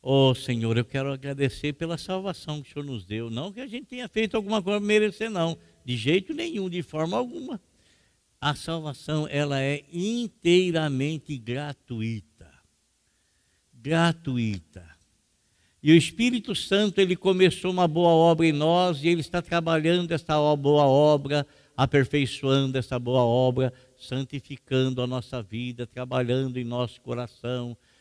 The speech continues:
preparando-nos para nos apresentar diante do,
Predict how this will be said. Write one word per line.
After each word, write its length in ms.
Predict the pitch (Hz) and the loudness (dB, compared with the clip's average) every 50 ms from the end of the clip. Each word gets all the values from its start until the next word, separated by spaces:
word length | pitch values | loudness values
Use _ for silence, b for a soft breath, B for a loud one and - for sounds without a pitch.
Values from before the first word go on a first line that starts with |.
| b b - | b b 0
preparando-nos 840 | - 147 127 - 156 151 143 143 151 160 165 160 147 156 156 131 - | 0 0 2 2 2 4 4 4 4 2 0 -4 -4 -6 -8 -8 -8
para 240 | - 143 147 143 143 | -2 0 0 0 0
nos 220 | 151 147 131 135 | -2 -6 -4 -2
apresentar 800 | 147 143 - 151 156 139 151 147 135 - - 147 147 147 151 147 | -4 -4 -2 -6 -6 -4 -4 -6 -6 -4 -2 -2 0 0 -2 -2
diante 400 | 139 139 139 139 147 139 - 147 | -2 0 2 2 0 0 -4 -6
do, 280 | 139 143 143 131 123 | -4 -4 -6 -6 -8